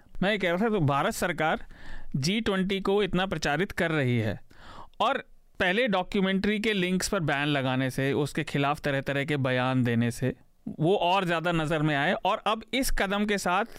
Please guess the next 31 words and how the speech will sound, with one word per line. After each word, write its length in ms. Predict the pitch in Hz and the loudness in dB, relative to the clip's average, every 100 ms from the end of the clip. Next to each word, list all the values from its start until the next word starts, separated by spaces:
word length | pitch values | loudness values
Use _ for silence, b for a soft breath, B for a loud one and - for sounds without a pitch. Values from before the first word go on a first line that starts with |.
| - | -4
दुनिया 380 | 139 175 185 202 | 0 2 2 0
के 200 | 214 214 | -2 -2
हर 300 | - 208 247 | 0 2 2
बड़े 320 | 175 170 180 | 2 2 2
अखबार 460 | 156 123 131 127 113 | 0 0 0 2 2
में 260 | 107 104 - - B B B B B | 0 -2 -8 -20 B B B B B
भारत 300 | 131 143 196 | 0 0 0
सरकार 520 | 233 185 175 170 165 185 | 0 -2 -2 0 0 0
के 220 | 196 202 | 2 2
इस 120 | 202 | 0
कदम 420 | - 151 147 151 | -2 -2 2 0
की 300 | 147 151 196 | 0 0 0
चर्चा 460 | 196 - 139 - 160 | 0 -2 -2 0 0
हो 200 | 143 135 | 2 2
रही 200 | 131 135 | 2 2
है, 220 | 175 233 | 2 0
फ्रंट 400 | - 196 233 233 | -2 -2 2 0
पेज 340 | 208 185 202 | 0 -2 -2
पर 160 | - 226 | -2 0
हो 140 | 208 | 2
रही 220 | 208 208 208 | 2 2 2
है, 140 | 233 | 0
ओपिनियन 440 | 196 180 170 180 | 0 0 0 0
आर्टिकल 420 | 170 160 170 180 160 | 0 -2 -2 -2 -2
एक 160 | 160 | -2
के 80 | 170 | -2
बाद 200 | 156 160 | 0 0
एक 160 | 180 131 | 0 0
आ 120 | 135 | 2
रहे 240 | 151 147 | 2 2
हैं। 200 | 135 160 | 2 0